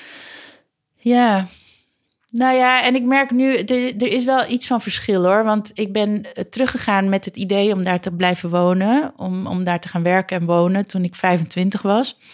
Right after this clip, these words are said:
Nou, dat is, eh, heel erg mislukt, want ja, ik was vijfentwintig. <laughs> En, eh, ik dacht ineens van, "Hoe is, wat is die klein en benepen?" En ik was alleen maar aan het werken, omdat ik veel meer prikkels nodig had dan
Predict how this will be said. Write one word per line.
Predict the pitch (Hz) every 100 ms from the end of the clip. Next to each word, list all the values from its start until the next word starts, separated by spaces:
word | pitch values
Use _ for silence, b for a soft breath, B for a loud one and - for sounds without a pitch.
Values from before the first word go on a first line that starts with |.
| B B B B
Nou, | 170 151 -
dat | 165 165
is, | 160 -
eh, | 165 - - - 127 _
heel | 131 151 170 151
erg | 156 -
mislukt, | 160 - 180 180
want | 170 165 160 - - B B B B B B B
ja, | - 165
ik | -
was | 147 -
vijfentwintig. | 143 131 160 170 170 208
<laughs> | 220 226 175 196 269 - 202 190 B B B 269 202
En, | - 180 180 175
eh, | 170 165 165 165
ik | 165
dacht | 175 160
ineens | 175 165 165 -
van, | 165 165
"Hoe | 185 202
is, | 185 -
wat | 185 185
is | 170
die | 185
klein | - 180 175 175
en | 175 175
benepen?" | 165 170 165 165 165 165 160
En | 175 156 160 B B B B
ik | B
was | 180 202
alleen | 196 226
maar | 208
aan | 202
het | 175
werken, | 175 180 190 190
omdat | 185 180
ik | 180 _ _
veel | - - 254
meer | 220
prikkels | 208 220 214 214
nodig | 196 190 180 -
had | 175 170
dan | 180 175 175